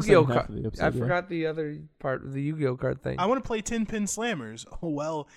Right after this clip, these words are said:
Speaker 3: you gotta have money to get some cards.
Speaker 2: Sure
Speaker 3: You just
Speaker 2: do.
Speaker 3: keep taking everyone's extras. "Oh, let me buy this pack for you," Ichiko says, as he then proceeds to pull out a
Speaker 2: And,
Speaker 3: super
Speaker 2: and
Speaker 3: rare
Speaker 2: then
Speaker 3: card.
Speaker 2: proceed, pr-, yeah. In, in traditional noob luck, proceeds to pull the most valuable thing
Speaker 1: Well, I
Speaker 2: ever.
Speaker 1: mean,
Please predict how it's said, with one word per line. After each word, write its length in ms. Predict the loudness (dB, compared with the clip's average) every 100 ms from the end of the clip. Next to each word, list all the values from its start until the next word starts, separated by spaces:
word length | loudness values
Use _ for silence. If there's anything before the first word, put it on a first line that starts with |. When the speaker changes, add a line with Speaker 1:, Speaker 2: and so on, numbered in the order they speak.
| -18
Speaker 3:
you 120 | -6
gotta 140 | -2 -2
have 120 | -2
money 240 | -4 -6 -6
to 80 |
get 140 | -8 -10
some 160 | -12
cards. 580 | -6 -4 -2 -4 -10 -2 6
Speaker 2:
Sure 100 | 8
Speaker 3:
You 60 |
just 160 | 10 8
Speaker 2:
do. 60 |
Speaker 3:
keep 140 | 6 -4
taking 280 | -6 -4 -4
everyone's 360 | -4 -2 -4
extras. 600 | -6 -8 -10 -12 -12 -16 -20 -20 -6 4
"Oh, 120 | 4
let 120 | 4
me 100 | 0
buy 220 | 0 -2
this 160 | -2 -4
pack 300 | -2 -2 -6
for 220 | -10 -10
you," 260 | -10 -14 -16 -12
Ichiko 380 | -8 -6 -4 -6
says, 400 | -8 -10 -12 -12
as 400 | -12 -12 -12 -14 -18 -20 _
he 200 | -2 0
then 320 | 4 4 2 2
proceeds 480 | 0 0 -2 -4 -4
to 100 | -2
pull 180 | 0
out 140 | 0 2
a 40 |
Speaker 2:
And, 80 | 4
Speaker 3:
super 200 | 4 6
Speaker 2:
and 160 | 10 10
Speaker 3:
rare 140 | 12 10
Speaker 2:
then 80 |
Speaker 3:
card. 200 | 10 10
Speaker 2:
proceed, 420 | 10 8 8 8 4 0
pr-, 100 | 6
yeah. 220 | 10 8 6 -8 -8 2
In, 180 | 4 6
in 200 | 4 6
traditional 640 | 8 10 10 10 6 8
noob 260 | 8 8
luck, 320 | 6 2 2 -4 -16 -18 _
proceeds 380 | 2 4 0 0
to 80 | 4
pull 220 | 6 8
the 40 |
most 200 | 6 4
valuable 340 | 4 2 2 0
thing 220 | -2 0
Speaker 1:
Well, 80 | 2
I 40 |
Speaker 2:
ever. 60 | 4
Speaker 1:
mean, 240 | 2 0